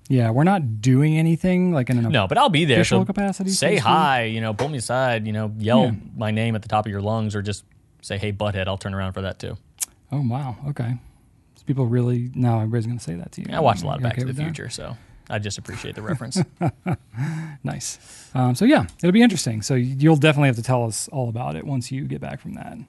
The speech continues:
Speaker 2: I will most likely be wearing a very subtle shirt.
Speaker 1: Oh, I bet. Do you own a subtle shirt?
Speaker 2: Yes.
Speaker 1: I can't remember the last time I saw you in a
Speaker 2: I wo-,
Speaker 1: subtle
Speaker 2: I wore a
Speaker 1: shirt.
Speaker 2: plain, uh, blue, uh, like, short sleeve Henley this week.
Speaker 1: Did you?
Speaker 2: Yeah, just, you know,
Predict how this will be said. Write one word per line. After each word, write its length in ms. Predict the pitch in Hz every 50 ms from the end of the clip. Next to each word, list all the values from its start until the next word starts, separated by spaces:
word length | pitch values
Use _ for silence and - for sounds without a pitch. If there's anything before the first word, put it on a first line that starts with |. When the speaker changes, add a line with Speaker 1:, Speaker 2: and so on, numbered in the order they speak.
| _ - - - - - -
Speaker 2:
I 60 | -
will 120 | 123 123 123
most 240 | 123 127 131 120 -
likely 240 | 135 123 113 127 117
be 140 | 107 113 107
wearing 260 | 104 107 107 101 98
a 60 | 98
very 300 | 95 92 107 104 98 95
subtle 340 | 90 - 95 95 95 90 -
shirt. 440 | - - - - - - - - - _ _ - - - - - - _ _ - -
Speaker 1:
Oh, 200 | 131 120 117 123
I 100 | 117 113
bet. 460 | 110 110 123 135 - 82 - - - - _ _ _ _ _ _ -
Do 100 | 117 117
you 100 | 117 - -
own 180 | 123 127 170
a 60 | 196
subtle 240 | 190 - 196 190 196 165
shirt? 320 | - - 208 208 214 214 - - 151
Speaker 2:
Yes. 760 | 165 180 196 180 185 180 196 226 214 - - - - - - _ _ _
Speaker 1:
I 40 | -
can't 180 | - - 190 185
remember 140 | 143 143
the 60 | 143 139
last 120 | 135 -
time 140 | - 156 139
I 40 | 123
saw 280 | - - - 123 147 160
you 140 | 135 120 117
in 40 | 147
a 20 |
Speaker 2:
I 40 | 226 302
wo-, 40 | 330
Speaker 1:
subtle 220 | 311 311 - - -
Speaker 2:
I 80 | 185 247
wore 160 | 294 339 294
a 40 | 233
Speaker 1:
shirt. 80 | -
Speaker 2:
plain, 400 | - 208 208 214 220 220 214 214
uh, 180 | 208 - - 170
blue, 460 | 160 170 190 202 202 202 196 196 190
uh, 340 | 185 180 175 170 170 175 170 - _ _ _
like, 140 | - 196 180
short 200 | - 202 196 190
sleeve 180 | - 202 190 170
Henley 400 | 156 226 233 180 131 110 101 95 92
this 180 | - 120 - -
week. 300 | 110 - - - _ _ _ _ _
Speaker 1:
Did 180 | - 262 311 302
you? 180 | 302 - 104 98
Speaker 2:
Yeah, 120 | 403 403 359
just, 200 | 349 349 - - _ _ _
you 80 | - 330
know, 260 | 302 285 294 311 294